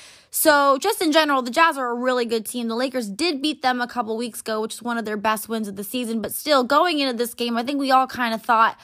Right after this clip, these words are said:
it, uh, wasn't gonna be too pretty. Lakers started off really strong behind Anthony Davis. I think he had fifteen points in that first quarter.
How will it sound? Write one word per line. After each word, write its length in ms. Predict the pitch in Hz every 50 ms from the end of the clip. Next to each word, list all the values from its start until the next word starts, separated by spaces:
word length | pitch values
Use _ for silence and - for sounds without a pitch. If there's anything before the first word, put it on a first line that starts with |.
| - - - - _ _ _
it, 140 | - 254 254
uh, 220 | 240 233 226 226
wasn't 300 | 247 262 254 247 240 214
gonna 180 | 247 247 240 233
be 180 | 220 240 240
too 220 | - - 247 233 208
pretty. 500 | - - - 320 294 262 254 247 262 247 - - - _
Lakers 340 | - 330 381 392 403 370 302
started 300 | - - 294 311 320 311
off 160 | 277 254 254 254 220
really 420 | 220 196 196 302 370 370 349 302
strong 460 | 247 - - - 247 254 254 254 254
behind 420 | 233 247 233 220 254 254 254 240 -
Anthony 400 | - 254 262 240 240 240 233 226
Davis. 380 | 226 240 254 226 233 226 -
I 20 | 240
think 140 | 277 269
he 60 | 262 254
had 120 | 233 202
fifteen 600 | - _ - 285 285 - - - 285 269 254 240
points 320 | 214 - 254 254 247 247 -
in 160 | - 226 226
that 240 | 214 214 - - -
first 300 | - 220 220 208 - -
quarter. 520 | - - 311 330 330 302 269 247 240 233